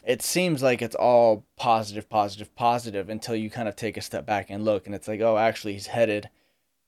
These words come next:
down and down and down the whole time." Um, and it's clearly not a healthy situation for either of them to be in, even if Jenny is just a ghost or is not real at all. It's not healthy.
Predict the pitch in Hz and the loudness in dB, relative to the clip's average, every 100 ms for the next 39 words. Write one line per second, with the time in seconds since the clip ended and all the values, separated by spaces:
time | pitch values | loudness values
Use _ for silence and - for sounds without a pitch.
0 | _ - 120 113 107 113 107 101 110 110 | _ 0 2 2 0 -2 -2 -4 -2 0
1 | 104 101 107 107 101 113 107 92 104 _ | -2 -4 -2 -2 -2 -2 -2 -4 -10 _
2 | _ _ _ _ _ 110 107 101 104 - | _ _ _ _ _ -6 -4 -6 -10 -16
3 | _ - 110 104 - - - - _ _ | _ -6 -2 -2 -4 -8 -10 -16 _ _
4 | _ - 156 147 127 117 113 110 110 110 | _ -2 4 4 4 4 4 4 4 2
5 | 107 101 107 107 101 95 95 101 101 98 | 2 -8 -8 -4 -4 -4 -6 0 0 0
6 | 92 82 87 80 90 95 76 - - _ | -4 -6 -10 -10 -10 -8 -8 -12 -18 _
7 | _ _ 151 151 135 127 123 120 110 110 | _ _ 4 4 4 2 2 0 -2 -4
8 | 110 107 101 98 - _ _ - 120 101 | -2 -2 -4 -8 -14 _ _ -10 -8 -4
9 | 110 - 98 110 87 - - - 98 98 | -6 -6 -4 0 0 -2 -10 -6 -2 0
10 | 95 92 113 104 95 90 - 107 101 107 | -2 -4 -4 -4 -4 -8 -6 -2 -2 -2
11 | 107 107 101 101 101 104 71 - _ _ | -2 -2 0 2 6 6 4 -4 _ _
12 | _ _ 104 - 110 104 98 - _ _ | _ _ -8 -4 -2 0 -2 -6 _ _
13 | _ _ _ 131 101 - - | _ _ _ 0 0 -2 -4